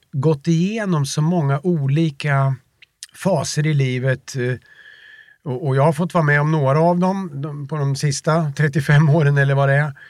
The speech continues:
Eh, som är jättespännande. Och just när man pratar mindset och det här som som vi jobbar med här med Une Ståhl Education och hela den här, eh, idén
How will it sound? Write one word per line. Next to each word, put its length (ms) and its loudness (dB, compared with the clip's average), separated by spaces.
Eh, 960 0
som 200 -2
är 40 4
jättespännande. 1080 -4
Och 160 -2
just 240 0
när 80 -2
man 120 -2
pratar 560 2
mindset 720 0
och 80 -2
det 80 -2
här 180 -2
som 400 -6
som 320 -4
vi 240 2
jobbar 320 -2
med 140 0
här 120 -2
med 140 -4
Une 160 -2
Ståhl 280 -6
Education 640 -6
och 160 -6
hela 300 -2
den 180 -4
här, 260 -4
eh, 1120 -14
idén 580 -4